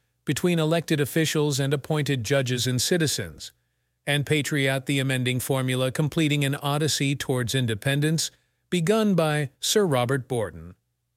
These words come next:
When he stepped down for good in nineteen eighty-four, he would have seen that in his second retirement he had recast both his country and his political obituaries.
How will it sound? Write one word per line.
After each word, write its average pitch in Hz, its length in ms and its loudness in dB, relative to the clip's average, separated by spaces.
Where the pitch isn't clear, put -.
When 143 140 0
he 147 100 2
stepped 185 320 0
down 165 240 2
for 139 160 0
good 127 280 2
in 110 120 -2
nineteen 123 400 0
eighty-four, 113 640 -2
he 147 120 -2
would 170 160 2
have 180 100 2
seen 220 300 2
that 160 160 2
in 156 80 2
his 143 200 2
second 190 380 0
retirement 123 600 -2
he 147 120 2
had 135 140 0
recast 147 580 0
both 123 220 0
his 110 200 -2
country 196 520 0
and 190 180 -2
his 165 140 2
political 127 500 0
obituaries. 101 1000 -2